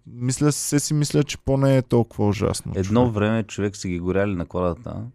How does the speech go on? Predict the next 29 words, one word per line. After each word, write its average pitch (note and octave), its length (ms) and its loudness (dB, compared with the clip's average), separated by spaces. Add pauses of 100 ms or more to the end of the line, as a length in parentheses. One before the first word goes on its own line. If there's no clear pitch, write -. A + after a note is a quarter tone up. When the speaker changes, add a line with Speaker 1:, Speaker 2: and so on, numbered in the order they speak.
(200)
Speaker 2:
и F#2+ 120 -8
за F2+ 120 -2
някои G2+ 260 -4
хора G2+ 240 -8
това F#2+ 180 -6
е F#2+ 40 -4
било F#2+ 180 -2
удоволствие F2 500 -6
да E2 80 -4
го D#2 80 -6
гледат. D#2 300 -8 (120)
Speaker 1:
М, G#2 240 0 (400)
билетчета A#2 600 2
са - 160 -6
късали, - 420 -6
ужас A2+ 360 -6
е. D#2+ 60 -8 (440)
Но B2+ 180 -6
както D#3+ 360 2
и C#3+ 40 2
да A2+ 120 0
е. G#2 60 0 (260)
Сега, B2 400 0 (420)
а, A2+ 340 2
това D#3 240 2
нещо D#3+ 360 4
ужасно B2+ 420 6
се - 140 -4
случва. - 640 2